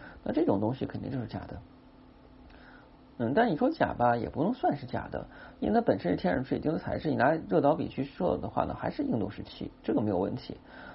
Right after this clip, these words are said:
你去拿别的仪器去测的话，它的成分是二氧化硅，这个没有问题，只不过它性质改变了啊。那如果你要说这个东西是假的话，那我想说，我们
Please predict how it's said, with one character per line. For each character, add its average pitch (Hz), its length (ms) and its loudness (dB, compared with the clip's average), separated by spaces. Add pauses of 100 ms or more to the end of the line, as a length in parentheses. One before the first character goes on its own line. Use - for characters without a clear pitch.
你 127 140 2
去 143 220 0
拿 127 180 8
别 117 160 2
的 127 100 2
仪 76 260 -4
器 - 180 -12
去 120 120 -4
测 113 200 -2
的 92 100 -2
话， 92 200 2
它 113 100 -2
的 117 120 -10
成 - 200 -6
分 117 120 2
是 110 140 -4
二 113 80 2
氧 113 80 -2
化 110 120 0
硅， 95 220 0
这 - 120 -2
个 107 80 0
没 98 100 0
有 85 60 -2
问 87 160 -4
题， - 160 -12 (380)
只 - 100 -4
不 123 80 2
过 139 100 6
它 147 100 2
性 151 220 -2
质 113 80 -6
改 - 160 -8
变 78 220 -6
了 - 320 -12
啊。 87 100 -8 (1200)
那 233 160 4
如 165 160 4
果 98 280 8
你 101 100 0
要 110 140 4
说 127 160 0
这 131 100 0
个 110 80 2
东 113 120 2
西 131 40 -8
是 127 100 -4
假 107 220 -2
的 80 140 -4
话， 92 180 0
那 113 160 0
我 90 160 0
想 - 200 -4
说， 92 200 -8
我 87 220 -2
们 95 360 -2